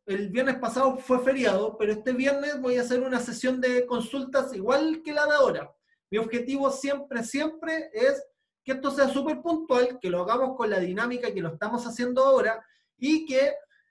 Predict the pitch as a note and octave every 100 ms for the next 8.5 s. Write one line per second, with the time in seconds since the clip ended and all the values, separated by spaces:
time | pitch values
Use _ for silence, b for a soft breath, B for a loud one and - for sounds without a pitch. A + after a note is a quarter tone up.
0 | _ _ _ _ F3+ F3 E3+ F3 F3 F3+
1 | A3 A#3+ D#4 C4 C4 C4 C4 C4+ C#4 C#4
2 | C#4 C#4 C4+ C4 C#4 B3+ D4+ D4 C#4+ B3+
3 | C4+ C4 G#3 A3+ C4 C#4+ D#4 F4+ F4+ E4
4 | A3+ G3 G#3 G#3+ A3+ G3+ F3 F3+ A3 A3
5 | F3 E3 D#3 C#3+ F3 F#3+ F#3 G#3+ A#3+ B3
6 | C4 C4 B3+ B3 D4 D#4 D4 C#4+ C#4+ C#4+
7 | D4+ D4 C#4 C#4 - _ - F#3+ G3 G3
8 | G3 G3 F#3+ F#3+ F#3